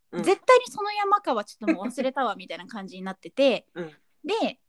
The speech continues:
Speaker 2: 友達といつも入る山に入る時に私が、「え、ちょっと待って」みたいな。「何々ちゃんさ」みたいな。「今日先生さ、
Speaker 1: うん。
Speaker 2: なんか山にそのイノシシの罠のあるけん、
Speaker 1: <laughs>
Speaker 2: その、安易に入ってイノシシの罠に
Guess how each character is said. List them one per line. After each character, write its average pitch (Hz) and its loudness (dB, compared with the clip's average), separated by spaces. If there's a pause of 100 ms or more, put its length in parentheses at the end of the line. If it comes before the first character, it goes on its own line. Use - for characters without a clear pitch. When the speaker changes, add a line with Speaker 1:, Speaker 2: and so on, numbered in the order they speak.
(220)
Speaker 2:
友 294 4
達 302 -2
と 277 -2
い 262 -2
つ 269 -2
も 226 2
入 226 -2
る 202 -2
山 202 -4
に 196 -6
入 202 -6
る 190 -10
時 - -10
に 190 -4
私 262 -4
が、 277 0
「え、 254 -2
ち - -12
ょ - -12
っ - -16
と 320 6
待 220 6
っ - -20
て」 247 2
み 214 -2
た 202 -12
い - -18
な。 220 2
「何 240 8
々 262 6
ち - -4
ゃ 202 -4
ん 196 -6
さ」 196 -6
み 208 -2
た - -16
い - -20
な。 - -20 (180)
「今 254 0
日 - -4
先 302 2
生 330 0
さ、 190 -2
Speaker 1:
う - 0
ん。 - -10 (120)
Speaker 2:
な 226 2
ん 214 0
か 190 -8 (260)
山 294 10
に 269 8
そ 247 -6
の 208 -4
イ 254 6
ノ 285 8
シ 302 -4
シ 320 -2
の 247 4
罠 214 -2
の 208 0
あ 185 -4
る 202 -4
け 208 -4
ん、 196 -2 (240)
Speaker 1:
<laughs> - 0
Speaker 2:
そ 233 -2 (100)
の、 196 -6 (320)
安 349 8
易 330 4
に 277 8
入 269 0
っ 247 -6
て 208 0
イ 240 2
ノ 277 8
シ 285 0
シ - -6
の 214 -2
罠 233 2
に 220 -2